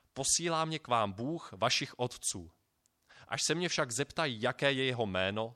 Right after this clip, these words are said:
co jim odpovím?“ Bůh řekl Mojžíšovi: „Jsem, který jsem.“ A pokračoval: „Řekni Izraelcům toto:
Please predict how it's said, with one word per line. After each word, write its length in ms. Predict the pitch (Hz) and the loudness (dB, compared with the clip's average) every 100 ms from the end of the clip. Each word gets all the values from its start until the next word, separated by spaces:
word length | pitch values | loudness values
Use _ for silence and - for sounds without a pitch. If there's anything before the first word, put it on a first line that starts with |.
| - | -4
co 80 | 131 | -2
jim 140 | 156 151 | -2 -4
odpovím?“ 580 | 135 - 101 92 80 82 _ _ _ _ _ _ _ _ _ _ _ | -8 -6 -6 -6 -10 -14 _ _ _ _ _ _ _ _ _ _ _
Bůh 260 | 95 107 107 | -6 -4 0
řekl 260 | 139 - 95 | -2 0 0
Mojžíšovi: 760 | 98 107 120 - 127 110 95 - _ _ _ _ _ _ _ _ _ _ - | 0 0 -2 -4 -4 -6 -8 -12 _ _ _ _ _ _ _ _ _ _ -4
„Jsem, 480 | - 120 127 143 - _ - | 0 2 0 -4 -12 _ -16
který 440 | - 123 123 123 | -6 -2 -2 -2
jsem.“ 440 | - 117 95 80 - _ _ _ _ _ _ _ _ - | -2 -2 -4 -8 -16 _ _ _ _ _ _ _ _ -10
A 40 | |
pokračoval: 680 | - 107 120 - 107 90 90 - - _ _ _ _ _ _ - | -10 -6 -6 -4 -4 -4 -6 -14 -20 _ _ _ _ _ _ -8
„Řekni 400 | 104 143 - 185 | -2 0 0 -2
Izraelcům 680 | 165 143 160 160 - 156 143 | 0 0 2 2 2 0 0
toto: 420 | 143 - 90 | -2 0 -2